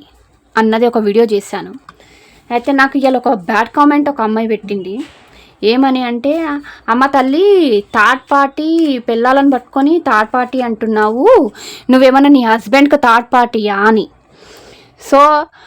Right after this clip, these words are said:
నాకైతే ఆ అమ్మాయి ముందుంటే కనుక చొంప పగలగొట్టాలన్నంత కోపం వచ్చింది. ప్రతి ఒక్కరికి నేను వీడియోలలో ప్రతి ఒక్కరికి నేను ముందే చెప్తున్నాను, ఆమె నా ఫస్ట్ నుండి నా వీడియోలు ఫాలో అవ్వట్లేదేమో నాకు తెలిసి.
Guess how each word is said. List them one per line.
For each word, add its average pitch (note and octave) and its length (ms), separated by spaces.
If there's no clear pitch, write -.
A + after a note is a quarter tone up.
నాకైతే C4 500
ఆ C#4 100
అమ్మాయి C4 340
ముందుంటే C4+ 480
కనుక C4 260
చొంప B3 180
పగలగొట్టాలన్నంత A#3 800
కోపం A#3 320
వచ్చింది. G#3+ 560
ప్రతి B3+ 220
ఒక్కరికి D#4 540
నేను C#4+ 240
వీడియోలలో C#4 500
ప్రతి A#3 260
ఒక్కరికి C4+ 280
నేను C4 200
ముందే B3 300
చెప్తున్నాను, A3+ 840
ఆమె A#3+ 200
నా B3 400
ఫస్ట్ A#3+ 360
నుండి C4 160
నా B3+ 140
వీడియోలు A3 360
ఫాలో A3+ 380
అవ్వట్లేదేమో G#3+ 680
నాకు G3+ 220
తెలిసి. G3 440